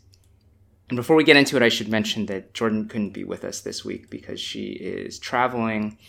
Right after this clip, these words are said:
And also, I get the sense she wasn't totally crazy about the show.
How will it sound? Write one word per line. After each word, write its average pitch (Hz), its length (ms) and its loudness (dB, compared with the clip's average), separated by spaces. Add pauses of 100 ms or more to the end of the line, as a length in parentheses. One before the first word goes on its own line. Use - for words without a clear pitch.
(320)
And 123 200 -8
also, 180 360 -2
I 185 60 2
get 180 200 -2
the 170 60 -4
sense 165 240 -8
she - 140 -8
wasn't 160 320 -6
totally 156 300 -2
crazy 147 280 -4
about 139 180 -4
the - 60 -8
show. 139 340 -6